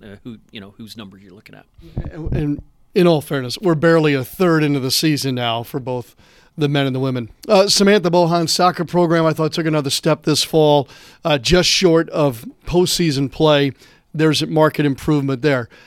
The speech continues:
Speaker 2: Other top stories that came to mind. Um, back to Parker Valby for a moment. This, ago, this, of course, falls under the, the Mouse Holloway umbrella. W-, when we start to look around campus, it's, I don't know why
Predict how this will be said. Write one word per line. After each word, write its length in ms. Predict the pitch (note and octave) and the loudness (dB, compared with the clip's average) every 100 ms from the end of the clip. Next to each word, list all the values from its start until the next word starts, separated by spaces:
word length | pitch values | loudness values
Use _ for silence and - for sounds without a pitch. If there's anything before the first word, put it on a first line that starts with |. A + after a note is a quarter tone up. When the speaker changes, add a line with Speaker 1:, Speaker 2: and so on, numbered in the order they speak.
| _ | _
Speaker 2:
Other 220 | - G3 F#3+ | -4 0 0
top 300 | - E3 C#3+ | 2 2 2
stories 300 | F3+ E3 C3+ | 2 2 2
that 100 | C3+ | -2
came 200 | D#3 D3 | 0 0
to 60 | |
mind. 220 | C#3+ C3+ - - _ | 0 -4 -6 -20 _
Um, 280 | G3 E3+ D#3 - - | -2 -2 -2 -8 -14
back 340 | D3+ F#3+ G#3+ | -4 -2 -2
to 120 | G3 | -2
Parker 340 | - E3 D#3+ D3+ | 0 0 0 0
Valby 360 | C#3+ D3+ C#3 | 2 2 2
for 160 | - D3+ | -2 -4
a 60 | |
moment. 460 | C3 C#3+ C3+ - D#3 | 0 2 0 -4 -2
This, 180 | A3 - | 0 0
ago, 300 | F#3 F3+ F#3 | -2 -2 -4
this, 240 | F#3+ A#3 | -4 -4
of 100 | A3+ | -4
course, 220 | - G3 - | -2 -2 -2
falls 340 | F#3 F3+ D#3 | 0 0 0
under 180 | F3 E3 | 0 0
the, 180 | D3 B2+ _ _ | 0 -2 _ _
the 100 | E3+ | -4
Mouse 340 | D#3+ D#3+ E3 - | 0 2 0 0
Holloway 440 | D#3+ D#3+ D3+ D3 | 2 4 4 4
umbrella. 640 | C#3 C3+ C#3 C3 B2+ - - _ _ _ _ _ _ _ _ | 2 0 -2 -2 -4 -10 -20 _ _ _ _ _ _ _ _
W-, 280 | A3+ G3 A3 | -14 -12 -2
when 220 | G3+ F#3+ | 2 2
we 140 | F#3+ | 2
start 280 | E3+ - D#4 | -2 -4 -4
to 60 | G3 | -2
look 200 | F3+ E3 | -4 -2
around 300 | E3+ D3 C#3 | 0 0 0
campus, 600 | - D3+ C#3 C3+ B2 - - _ _ _ _ _ _ | 0 0 0 -4 -4 -6 -10 _ _ _ _ _ _
it's, 340 | G3 - - - - _ _ _ _ | -2 -2 -4 -8 -20 _ _ _ _
I 80 | G3+ | -4
don't 120 | A3+ | 0
know 80 | F3+ | 2
why 640 | D3 C#3+ D#3+ E3 E3 D#3+ | 2 0 0 0 -2 -4